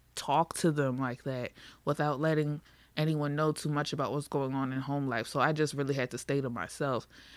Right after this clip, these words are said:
And I just really hated that. And so, yeah, like, I guess that's in part, sometimes you gotta talk things out, but I guess that's in part why I have, like,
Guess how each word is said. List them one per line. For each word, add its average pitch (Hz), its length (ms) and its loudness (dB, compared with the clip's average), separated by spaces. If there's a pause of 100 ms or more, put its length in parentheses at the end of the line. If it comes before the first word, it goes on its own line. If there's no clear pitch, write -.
(280)
And 151 140 0
I 190 180 4
just 214 200 6
really 254 320 6
hated 311 340 2
that. 151 320 0 (600)
And 233 760 0 (640)
so, 262 240 -2
yeah, 262 340 2
like, 220 320 0 (140)
I 269 60 -2
guess - 240 4
that's 330 260 2
in 277 140 6
part, 247 420 -2 (720)
sometimes 208 460 4
you 156 60 0
gotta 139 220 6
talk 147 260 2
things 143 220 0
out, 147 260 0
but 220 140 2
I 226 80 4
guess 233 240 -2
that's 269 160 2
in 190 140 4
part 175 280 4
why 160 340 6
I 151 40 6
have, 156 260 2
like, 143 440 0